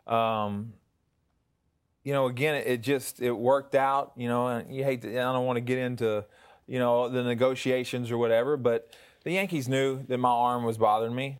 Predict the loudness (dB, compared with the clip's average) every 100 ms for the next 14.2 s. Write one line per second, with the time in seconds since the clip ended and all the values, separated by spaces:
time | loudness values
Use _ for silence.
0 | _ -2 0 0 -2 -8 _ _ -16 -4
1 | -2 2 0 0 0 0 0 -4 -2 -2
2 | 0 0 0 -2 -2 -4 0 0 0 -8
3 | -14 -8 -2 0 0 -4 -14 -20 -20 -8
4 | -4 -2 0 2 2 0 0 2 2 0
5 | -4 -2 2 2 0 -2 -4 -8 _ _
6 | _ -6 -2 -2 -2 -2 -6 -8 -12 -16
7 | _ _ _ _ _ -14 -4 0 0 -4
8 | -12 _ _ _ -6 0 0 0 -2 -2
9 | -2 0 0 0 -2 2 4 4 4 2
10 | 0 -6 -6 -2 0 2 2 0 -2 -4
11 | -4 -6 -8 -12 -20 -20 -20 _ _ -2
12 | 0 2 0 -2 0 0 0 2 2 4
13 | 2 0 0 0 2 4 2 2 0 0
14 | -4